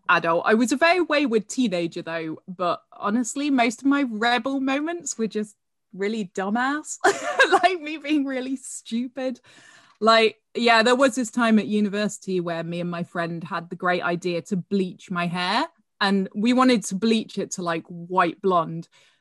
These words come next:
The only thing was, it was at the time dyed jet black already, and, uh, yeah, four bottles of bleach it took over two days.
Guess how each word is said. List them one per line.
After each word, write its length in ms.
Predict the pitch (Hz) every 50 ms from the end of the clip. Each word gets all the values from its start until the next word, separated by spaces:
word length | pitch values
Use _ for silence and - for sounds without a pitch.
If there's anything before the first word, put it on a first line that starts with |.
| _ -
The 160 | 202 202 202
only 200 | 208 208 208 202 208
thing 260 | 208 214 196 196 190
was, 280 | 202 196 180 175 202 -
it 140 | 156 -
was 320 | - 196 185 175 - - _ _ _ -
at 180 | - 185 185 - -
the 80 | -
time 500 | 160 - - 190 196 185 196 208 220 202 - _ -
dyed 480 | 196 180 175 175 175 175 175 175 170 - _ _
jet 260 | - 185 180 - - _ -
black 480 | 196 190 202 247 269 - _ _ _ _ _ _ _ -
already, 680 | 190 196 185 180 190 196 208 262 285 311 339 339 359 _ _ _ _ _ _ _ _ -
and, 340 | 190 190 185 180 190 190
uh, 260 | 185 185 185 185 180 180 _ _ _ _ _ _ _ _ _ _
yeah, 520 | - 202 190 196 202 208 196 185 180 175
four 720 | 175 - - - - 269 269 294 320 330 311 311 320 302 302 _ _ _
bottles 460 | - 262 285 - - - 320 311 277 -
of 120 | 294 262
bleach 580 | - - 302 320 339 330 - - - - - - _ _ -
it 260 | 254 277 269 - -
took 480 | - - - 285 302 311 285 - - - -
over 300 | 220 226 233 214 - 214
two 540 | 214 - - - - 247 240 240 233 233 220
days. 800 | - - 208 214 214 208 208 220 220 220 220 220 214 214 - -